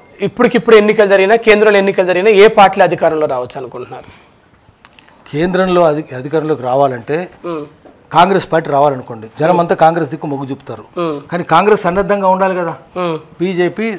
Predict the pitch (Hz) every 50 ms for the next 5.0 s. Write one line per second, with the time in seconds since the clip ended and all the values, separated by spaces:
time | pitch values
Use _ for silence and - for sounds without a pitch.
0 | - _ - - 135 131 - 165 156 151 143 - 135 - 139 131 - - _ -
1 | 180 180 175 170 185 175 170 156 147 131 127 135 143 135 - - _ _ _ _
2 | _ _ _ _ _ _ _ _ _ 139 131 170 165 180 160 156 151 147 131 123
3 | 135 131 - - _ _ _ _ _ - - 139 - 160 170 196 220 220 208 -
4 | - 208 196 196 196 185 - 175 175 185 180 - 180 170 185 185 170 180 180